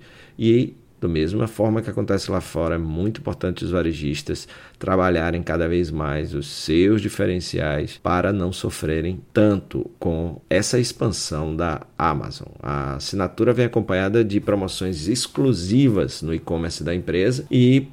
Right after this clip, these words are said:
por exemplo, você vai ter acesso ao Amazon Prime Video e Prime Music. O Amazon Prime Video é concorrente do Netflix e o Prime Music concorrente, por exemplo, do Apple Music e do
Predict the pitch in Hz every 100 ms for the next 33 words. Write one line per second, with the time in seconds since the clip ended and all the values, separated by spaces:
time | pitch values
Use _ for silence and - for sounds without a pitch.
0 | - 123 110 92 92 95 95 117 117 117
1 | 113 110 101 98 92 95 98 - 98 -
2 | - 85 85 - 110 104 90 82 80 85
3 | 90 87 92 85 87 90 82 82 98 107
4 | 120 - - 117 - - - 127 135 127
5 | 123 113 - - - - - 87 78 90
6 | 87 90 - 90 90 82 92 104 127 -
7 | 101 87 82 82 78 78 80 80 85 90
8 | - 120 131 - - - - 135 143 -
9 | - 120 - 95 101 95 92 95 - 117
10 | - 98 85 82 - 92 82 76 80 76
11 | 87 78 80 73 80 - 82 82 73 78
12 | 76 - 80 76